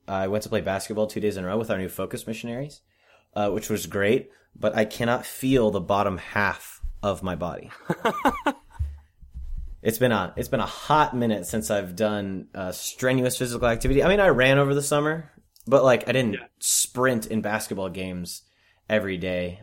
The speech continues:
Speaker 1: Um, but, you know, it, it, it is what it is. We got, gotta meet some cool people. Invited him to our freshman retreat this weekend, which is gonna be sick.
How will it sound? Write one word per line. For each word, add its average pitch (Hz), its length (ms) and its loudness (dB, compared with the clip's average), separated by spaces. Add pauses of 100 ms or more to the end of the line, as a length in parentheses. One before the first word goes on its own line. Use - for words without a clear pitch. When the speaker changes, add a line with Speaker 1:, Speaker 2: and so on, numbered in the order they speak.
Speaker 1:
Um, 87 480 -6 (1400)
but, 147 220 6
you 156 100 0
know, 143 340 0 (220)
it, - 320 -4
it, 113 200 -4
it 131 120 2
is 139 120 4
what 127 120 0
it 117 80 0
is. 123 100 0
We 123 60 -6
got, 123 240 2
gotta 120 160 2
meet 127 160 -4
some 117 120 -6
cool 120 200 -4
people. 120 360 -4
Invited 113 300 0
him 104 100 -2
to 107 100 -2
our 92 260 -2
freshman 135 440 0
retreat 110 320 0
this 113 160 0
weekend, 110 280 2
which 107 100 0
is 104 60 -8
gonna 98 80 -4
be 95 80 -6
sick. 101 320 -6